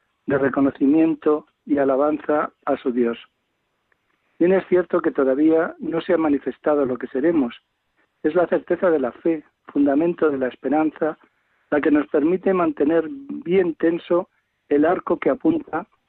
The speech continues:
a un futuro hasta ahora velado. Es así también como en nuestro peregrinaje terreno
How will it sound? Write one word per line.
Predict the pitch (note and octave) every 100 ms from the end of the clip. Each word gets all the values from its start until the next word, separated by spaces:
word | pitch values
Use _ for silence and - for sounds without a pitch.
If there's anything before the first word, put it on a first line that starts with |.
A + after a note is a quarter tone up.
| -
a | -
un | G#3+
futuro | - F3 - F3+ F#3 G3+ _ _ _ _ -
hasta | C#3+ - C#3
ahora | D#3 D#3+ D#3+ D#3+ -
velado. | C3 C3+ C#3 B2+ B2 - _ _ _ _ _ _ -
Es | E3
así | F#3 F#3+
también | F3+ E3+ E3+ F#3+ G3
como | E3 D#3 D#3
en | D3 D3
nuestro | C#3 - D3
peregrinaje | C#3 C#3+ C#3+ C#3 C#3 C#3 D3 D#3 E3+ -
terreno | C#3 D3+ E3+ F3+